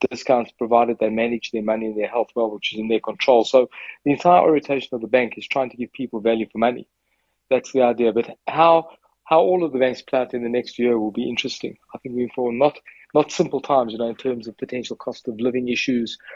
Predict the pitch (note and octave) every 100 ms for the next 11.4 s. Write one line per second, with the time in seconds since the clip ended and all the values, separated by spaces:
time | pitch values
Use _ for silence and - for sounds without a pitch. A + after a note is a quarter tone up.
0 | - C#3 - D3+ - C#3 B2+ - A#2+ C3
1 | - A#2+ A2 A2+ F#2+ - _ _ _ _
2 | C3 B2+ - C#3+ C3+ C#3+ E3 D3 C#3+ -
3 | F3 D3 D#3 C#3+ - B2+ - C3+ A#2+ C3
4 | B2+ A#2+ - C#3+ - D3+ C#3 B2+ A2+ B2
5 | A#2+ A#2 - - _ _ _ _ - C3+
6 | B2+ A#2+ - C3+ B2+ - C3 C3+ C3+ C3
7 | B2 - - - _ A#2+ - C3 A#2+ -
8 | C#3 B2+ A#2+ - C#3+ - - A#2+ A2+ C#3
9 | D3 C3+ A#2+ A#2+ C#3+ B2+ B2 G#2+ B2 A#2+
10 | - - C3+ A#2+ A2+ A2 - C3+ A#2+ A#2
11 | - - -